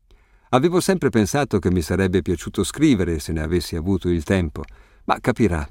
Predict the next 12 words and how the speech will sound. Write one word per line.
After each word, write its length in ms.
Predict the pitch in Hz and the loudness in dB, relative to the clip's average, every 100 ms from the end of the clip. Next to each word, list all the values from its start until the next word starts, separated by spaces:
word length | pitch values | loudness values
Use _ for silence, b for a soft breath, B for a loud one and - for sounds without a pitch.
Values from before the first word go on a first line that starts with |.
| - | -14
dovevo 480 | - 110 110 104 107 | 0 4 4 4 2
accudire 500 | 98 - 104 104 95 | 2 -2 0 2 2
a 60 | 90 | -2
tre 180 | - 90 | -2 0
bambini, 540 | 101 110 143 139 92 | 2 4 4 2 0
alla 180 | 78 82 | -2 -2
casa 600 | 120 131 127 92 80 - | 0 0 -2 -4 -10 -2
e 160 | 135 117 | 2 4
a 80 | |
mia 180 | 113 117 | 4 2
madre 380 | 95 90 92 87 | 2 -2 -2 -2
malata. 500 | 87 113 117 82 71 | 0 0 0 -4 -12